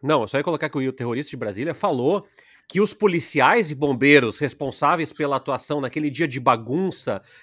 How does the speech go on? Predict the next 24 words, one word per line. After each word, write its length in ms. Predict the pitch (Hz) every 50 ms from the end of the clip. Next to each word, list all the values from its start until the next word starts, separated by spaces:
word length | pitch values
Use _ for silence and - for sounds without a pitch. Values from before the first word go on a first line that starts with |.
| -
de 140 | 117 110 139
destruição 640 | 135 123 - - 165 156 143 - - - 165 170 156
generalizada 760 | 117 160 156 156 147 151 139 131 127 107 110 131 147 170 156
em 60 | 151 123
Brasília, 440 | 113 113 110 101 95 135 165 156
de 140 | 120 104 120
medo 320 | 120 117 127 156 180 147 131
e 40 |
terror, 880 | 123 _ _ - 180 196 214 185 - - 151 147 151 180 202 233 277 277 - _ _ _ _ _ _ _ _ _ _ _ _ _ _ _ _ _ _ -
eles 680 | - 160 170 175 185 196 214 226 247 254 247 - - - - _ _ _
disseram 460 | 156 185 - - 196 185 196 214 220
que 140 | 208 - 196 - _ _
tudo 340 | - 302 339 285 262 302 269
bem 460 | 160 131 151 151 165 180 226 269 269 _ _ _ - _ _ _
conquanto 800 | - 208 208 208 208 - 185 185 202 214 208 - 240 233 220 - -
eles 300 | 175 175 180 175 185 170
não 140 | 185 190 185
fossem 520 | - - 160 160 160 160 - 180 170 165 - _ _ _
atingidos 760 | - 139 143 - - 190 175 135 120 139 170 185 165 170 156
ou 120 | 160 165 160
agredidos. 680 | 156 160 165 165 151 110 123 135 113 101 95 - - _ _ _ _ - - -
Então, 280 | 147 - 190 214 214 -
eu 180 | - 170 180 175
sei 480 | - - - 185 180 185 190 233 -